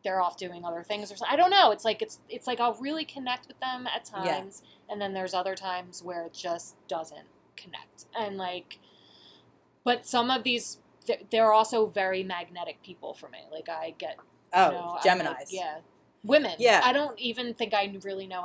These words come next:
Speaker 1: any Gemini men very well.
Speaker 2: I, yeah, I do know Gemini men and women, and I would say that generally I just don't feel easy around them.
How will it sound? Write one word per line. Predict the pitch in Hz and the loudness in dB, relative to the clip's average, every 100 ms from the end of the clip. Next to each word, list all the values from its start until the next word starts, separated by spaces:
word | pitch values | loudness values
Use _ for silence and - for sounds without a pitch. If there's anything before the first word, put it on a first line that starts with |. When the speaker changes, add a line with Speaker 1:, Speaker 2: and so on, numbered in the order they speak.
| 175 | -8
Speaker 1:
any | 175 | -8
Gemini | 175 165 165 | -12 -12 -20
men | 165 165 _ | -16 -18 _
very | 156 160 | -20 -14
well. | 151 - 208 | -12 -4 6
Speaker 2:
I, | 214 233 247 240 | 8 10 8 6
yeah, | 214 220 196 180 | 6 8 8 8
I | 254 | 6
do | 311 349 | 4 0
know | 370 339 294 269 233 175 - _ _ _ | 2 0 2 2 2 0 -8 _ _ _
Gemini | 208 208 202 196 196 196 196 190 | 2 2 2 4 4 4 2 0
men | 170 190 185 180 | 0 2 2 2
and | 165 180 | -2 -2
women, | 185 185 185 185 185 151 156 | -6 -4 -4 -4 -8 -8 -4
and | 156 160 147 | -6 -6 -6
I | 143 | 0
would | 156 160 | 0 0
say | - - 170 170 165 165 160 165 _ _ _ _ 151 | -2 0 0 2 2 2 0 -2 _ _ _ _ 0
that | 160 151 151 147 151 151 | 4 4 4 4 2 -2
generally | - 170 165 165 160 156 156 151 151 151 | 0 0 2 -2 0 0 0 -2 -6 -2
I | 156 175 | 2 2
just | 170 202 - - _ - | 4 2 2 -10 _ 0
don't | 175 170 - | 2 2 2
feel | 180 160 | 2 2
easy | - 139 147 165 160 170 - _ | 0 -8 -4 -2 -2 -4 -10 _
around | 175 175 175 | -4 -2 -2
them. | 180 185 185 | -2 -4 -8